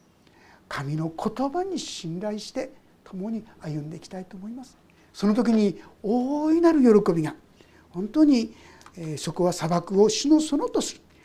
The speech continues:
楽しみと喜びがあり、感謝と歌声がある。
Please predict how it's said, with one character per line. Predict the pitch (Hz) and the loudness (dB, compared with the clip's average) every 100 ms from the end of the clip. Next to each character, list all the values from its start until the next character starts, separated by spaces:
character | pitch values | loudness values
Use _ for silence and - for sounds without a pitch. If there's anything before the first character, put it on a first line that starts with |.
| - _ _ - | -20 _ _ -2
楽 | 160 156 | 2 2
し | 170 | 0
み | 160 | 0
と | 156 175 | 2 2
喜 | |
び | 156 214 277 381 415 359 | 2 2 2 0 4 4
が | 240 | 4
あ | |
り、 | 160 - - - | -2 -16 -20 -14
感 | - 170 | 0 0
謝 | 156 - | 0 -4
と | - | -6
歌 | 170 170 | -6 -4
声 | 233 392 403 | -6 -6 -2
が | 359 | -2
あ | |
る。 | 208 | -2